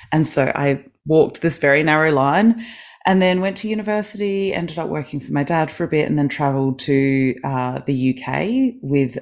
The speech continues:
my sister and met my now ex-husband,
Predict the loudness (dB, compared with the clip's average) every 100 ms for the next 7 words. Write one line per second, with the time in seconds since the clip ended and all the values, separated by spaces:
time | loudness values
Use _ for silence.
0 | -6 -4 -2 -4 -6 -4 -2 0 -2 -6
1 | _ _ _ _ _ _ _ _ _ _
2 | -20 -2 2 4 4 4 2 -2 -2 0
3 | 0 0 0 -4 -12 -20 _ _ _ 0
4 | 0 2 -2 -2 -4 -4 0 2 4 4
5 | 0 -4